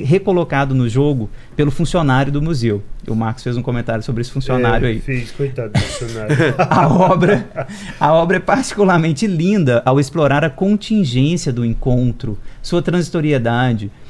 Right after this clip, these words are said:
Speaker 1: Não é possível prever, prever os movimentos futuros baseando-se no que se passou. O determinismo da nossa história sempre encontra a possibilidade de ventos de mudança e rearranjo. A questão é ter coragem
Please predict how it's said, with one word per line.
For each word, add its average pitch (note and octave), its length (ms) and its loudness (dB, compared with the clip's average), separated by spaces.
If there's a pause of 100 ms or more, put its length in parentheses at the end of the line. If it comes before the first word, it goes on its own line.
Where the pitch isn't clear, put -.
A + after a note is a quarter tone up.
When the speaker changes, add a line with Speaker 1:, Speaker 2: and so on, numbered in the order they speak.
(140)
Speaker 1:
Não G3 100 2
é A3+ 60 4
possível G3 560 0
prever, C#3 560 2
prever C3+ 320 2
os A#2+ 100 0
movimentos C#3 640 0
futuros C3+ 720 -6
baseando-se D3+ 680 0
no E3 120 0
que - 140 -6
se - 100 -12
passou. D3+ 520 -2 (440)
O C3+ 80 -6
determinismo D3+ 720 2
da B2+ 120 2
nossa A#2 220 -4
história C#3 580 -2
sempre G3+ 500 -2
encontra C#3 360 -2
a C3+ 40 -8
possibilidade C#3+ 680 -2
de C#3+ 120 -2
ventos C#3+ 480 0
de B2 100 -2
mudança A#2+ 760 -2
e C#3 100 2
rearranjo. C3 640 0 (360)
A C3+ 80 -2
questão C#3+ 580 0
é C3+ 80 2
ter D3 140 0
coragem C#3 760 0